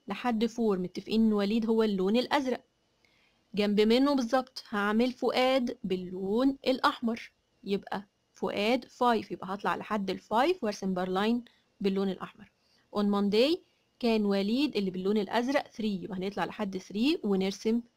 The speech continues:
اللون الازرق، يعني ده وليد اللي بالاحمر two، يبقى برضو on Monday هنطلع لحد two.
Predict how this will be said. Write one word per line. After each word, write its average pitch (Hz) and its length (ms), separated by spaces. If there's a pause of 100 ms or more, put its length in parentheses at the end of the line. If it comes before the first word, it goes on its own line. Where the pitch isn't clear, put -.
(460)
اللون 196 540
الازرق، 185 420
يعني 214 400 (500)
ده 196 180
وليد 185 360 (120)
اللي 196 140
بالاحمر 233 500 (320)
two، 196 280 (420)
يبقى 185 200
برضو 196 320
on 196 180
Monday 208 460 (300)
هنطلع 196 360
لحد 196 340
two. 220 180